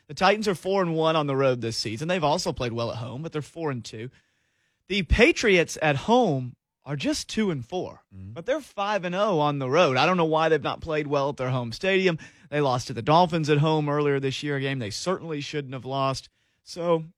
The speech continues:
Speaker 1: you know, it is just, we said it yesterday, it would be so Mike Vrabel to coach them up
Speaker 2: <laughs>
Speaker 1: to a win and look, you know, pretty decent, uh,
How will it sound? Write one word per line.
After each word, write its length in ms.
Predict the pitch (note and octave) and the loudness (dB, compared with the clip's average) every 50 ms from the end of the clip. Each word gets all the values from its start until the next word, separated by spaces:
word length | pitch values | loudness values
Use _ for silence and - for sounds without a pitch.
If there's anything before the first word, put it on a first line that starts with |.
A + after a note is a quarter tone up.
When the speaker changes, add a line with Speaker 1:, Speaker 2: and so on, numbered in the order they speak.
| _ _ _ _ _ _ _ _ _ - - - - _ _ _ _ _ _ _ _ _ _ _ _ | _ _ _ _ _ _ _ _ _ -20 -20 -20 -20 _ _ _ _ _ _ _ _ _ _ _ _
Speaker 1:
you 120 | - A#3+ | -12 -8
know, 140 | B3 A#3+ - - | -8 -8 -2 0
it 140 | F#3 G3 F#3 | 0 2 2
is 180 | F3+ D#3 C3+ | 0 0 -2
just, 400 | B2+ C3+ F3+ F3+ F3 F3 - - | -2 2 2 4 4 2 0 -4
we 120 | D#3 C#3+ B2+ | -6 -8 -8
said 260 | - - G3 F#3+ F#3 | -10 -10 -8 -8 -8
it 80 | F3+ | -4
yesterday, 560 | - E3 D3+ C#3 - - B2+ C3 B2 A#2 A#2+ - | -4 -4 -4 -4 -6 -8 -8 -6 -6 -6 -6 -6
it 140 | - D3+ B2+ | -8 -8 -6
would 140 | D#3 C#3+ A#2 | -6 -6 -4
be 160 | C#3+ C3 A#2 | -4 -6 -6
so 440 | - - - - F#3+ F3 F3 F3+ F3 | -6 -6 0 4 6 6 6 6 2
Mike 300 | F3 E3+ E3 E3 C3+ B2 | 0 0 -2 -2 -4 -6
Vrabel 540 | B2 D#3 D3+ D3+ D3+ C3 C3 B2 A#2 - - | -4 -2 0 0 2 0 -2 -4 -4 -6 -8
to 140 | - C#3 A#2+ | -10 -10 -10
coach 360 | - - E3+ E3+ E3 - - | -4 0 0 2 2 0 -2
them 240 | D#3+ D#3 D3+ D3+ C#3+ | -2 0 0 4 4
up 220 | C#3 C#3 C#3 D3+ E3 - - - C#3 - | 4 4 4 2 -2 -8 -12 -14 -16 -16
Speaker 2:
<laughs> 200 | _ _ - - | _ _ -8 -2
Speaker 1:
to 160 | G#3+ G#3+ G#3 | 6 8 10
a 60 | G3 | 10
win 560 | G3 F3+ F3 G3 G#3+ G3 F#3 F3 F3 E3+ E3 - - - - - - | 10 8 8 8 8 10 8 8 6 6 2 -2 -6 -14 -20 -6 -4
and 200 | F3 F#3 F#3 F3+ | -2 0 4 6
look, 300 | F#3+ G#3 G#3 G#3 - G#3 - | 8 8 6 6 2 -6 -6
you 140 | G#3 G#3+ G3 | -2 0 2
know, 220 | E3+ D#3 D3 C#3 - _ _ - | 4 4 2 0 -4 _ _ -4
pretty 240 | F#3+ G3+ F#3 F3+ D#3+ | -2 -2 0 0 2
decent, 480 | D3+ D#3 D3+ C#3+ - - C#3+ C3+ B2 - D3 | 2 2 2 2 0 -2 -4 -4 -4 -6 -8
uh, 220 | D3 - C3 C#3+ | -8 -8 -8 -10